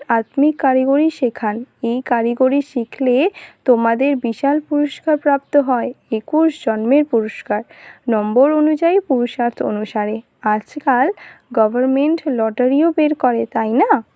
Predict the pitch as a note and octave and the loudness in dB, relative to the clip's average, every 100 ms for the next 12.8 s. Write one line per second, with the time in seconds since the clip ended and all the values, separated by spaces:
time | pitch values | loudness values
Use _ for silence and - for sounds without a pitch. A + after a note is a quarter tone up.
0 | _ _ _ _ _ _ _ C4 C#4 D4 | _ _ _ _ _ _ _ 2 2 2
1 | B3+ A3+ A3 D4+ D4 B3 B3 A#3+ A#3+ E4+ | 2 0 0 -2 0 0 0 0 0 -2
2 | - C#4 C#4 - - A#3+ G#3+ A3 A3+ - | 0 0 0 -2 0 0 0 -4 -4 -4
3 | B3 D#4 D#4+ B3+ B3 - D4 - D4+ A#4 | 0 0 0 -2 -2 0 -2 0 -2 -2
4 | _ - - - - A#3 A3+ B3 C4 D#4 | _ -20 -20 -14 0 2 2 0 0 0
5 | D#4 A3+ A3 C#4 C#4 D4 E4+ F4+ E4 E4 | 2 0 0 -2 2 2 2 2 2 2
6 | D#4 B3 A3 G#3 G#3+ G3+ A3+ _ _ _ | 2 2 0 0 2 0 -2 _ _ _
7 | - - - - G#3+ A#3+ A#3 C#4 D4+ D#4 | -20 -20 -16 -10 -4 -2 0 2 2 4
8 | C4+ B3 B3 D#4 C4+ A#3 - E4 - D4+ | 2 2 2 2 2 0 -2 -2 -2 -4
9 | C#4+ C4 A3 G#3 - A#3+ A#3+ - _ - | 0 0 0 -4 -2 -2 -2 -8 _ -10
10 | A3 - E4+ E4 B3+ A#3+ B3 D#4 C#4+ B3 | -6 -2 0 2 2 2 4 4 4 4
11 | A#3+ C#4 D#4 D4+ D4+ - B3+ A#3+ G4 _ | 2 0 0 -2 -2 -4 0 0 -2 _
12 | - - - A#3+ A3+ A#3+ G#4 | -20 -20 -6 -2 0 0 0